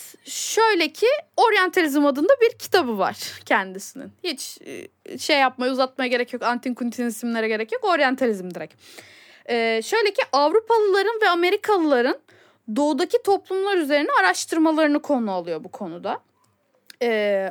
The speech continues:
aydınlanma çağı sonrası, yani on yedinci yüzyıl, on sekizinci yüzyıldan sonra, on sekiz ve on dokuz itibariyle Doğu halkları ve kültürlerine yönelik beyaz adamın,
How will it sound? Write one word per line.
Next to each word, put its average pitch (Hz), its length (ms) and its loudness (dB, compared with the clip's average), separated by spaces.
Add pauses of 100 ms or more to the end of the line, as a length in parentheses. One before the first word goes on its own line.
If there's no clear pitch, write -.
aydınlanma 294 720 0
çağı 311 300 0
sonrası, 220 480 -2
yani 208 180 -4
on 302 160 0
yedinci 254 400 -2
yüzyıl, 214 460 -6
on 247 160 -4
sekizinci 226 680 -10 (340)
yüzyıldan 220 580 -4
sonra, 190 440 -8
on 220 140 -4
sekiz 240 320 -8
ve 214 40 -6
on 226 200 -4
dokuz 202 280 -10
itibariyle 185 720 -8 (720)
Doğu 330 300 2
halkları 269 680 2 (320)
ve 277 140 0
kültürlerine 330 1080 0
yönelik 269 720 -2 (480)
beyaz 302 480 4
adamın, 214 460 -2